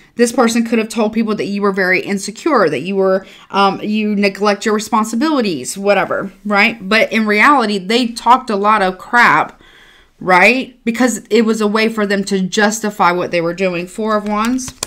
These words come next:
Yeah. Now we have the Seven of Wands in reverse. This person did not protect a marriage. I feel like you're married to this person, but it could, or in a long-term commitment with this person, and or, yeah, I feel like it's you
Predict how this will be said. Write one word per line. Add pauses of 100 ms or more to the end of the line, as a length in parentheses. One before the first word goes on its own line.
(300)
Yeah. (540)
Now
we
have
the
Seven
of
Wands
in
reverse.
This
person
did
not
protect
a
marriage. (680)
I
feel
like
you're
married
to
this
person,
but
it
could,
or
in
a
long-term
commitment
with
this
person,
and
or, (800)
yeah,
I
feel
like
it's
you